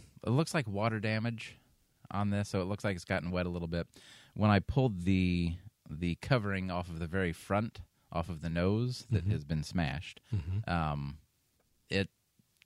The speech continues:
Speaker 1: it has staining. It has, it, nothing's, like, loose or anything, but it's, it's stained pretty good.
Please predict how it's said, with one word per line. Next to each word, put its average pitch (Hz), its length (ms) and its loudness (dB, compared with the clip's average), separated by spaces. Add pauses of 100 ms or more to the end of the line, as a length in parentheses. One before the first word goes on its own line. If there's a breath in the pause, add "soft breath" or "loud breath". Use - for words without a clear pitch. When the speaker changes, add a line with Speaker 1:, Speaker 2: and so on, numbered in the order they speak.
(500)
Speaker 1:
it 101 220 4
has 90 320 2
staining. - 560 -4 (540)
It 82 100 -4
has, 87 220 0
it, 98 140 -2
nothing's, 143 420 0
like, 110 200 2
loose 95 400 0
or 123 60 -2
anything, 135 420 -2
but 101 120 0
it's, 90 200 -4
it's 87 180 -8
stained 78 520 -2 (240)
pretty 82 200 0
good. 73 280 -4